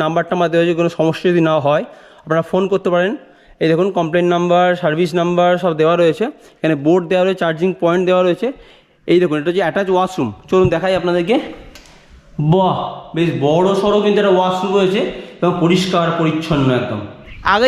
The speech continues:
যেটা দেখালাম সেটা আপনারা চোদ্দোশো পঞ্চাশ টাকায় কিন্তু ফুডিং লজিং পাবেন, আর এখন যেটা দেখালাম সেটাতে আপনারা যদি থাকেন per head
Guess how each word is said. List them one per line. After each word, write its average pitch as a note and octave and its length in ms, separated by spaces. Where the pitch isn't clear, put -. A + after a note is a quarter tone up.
যেটা C#4+ 180
দেখালাম C4+ 340
সেটা A#3+ 240
আপনারা B3+ 200
চোদ্দোশো A#3 400
পঞ্চাশ A3+ 260
টাকায় B3+ 220
কিন্তু A#3+ 140
ফুডিং A#3+ 280
লজিং A#3 180
পাবেন, A3+ 200
আর F#3 80
এখন C#4+ 260
যেটা D4+ 200
দেখালাম A3+ 260
সেটাতে G#3+ 260
আপনারা B3+ 220
যদি F#3 120
থাকেন B3 260
per A3+ 260
head C#4 160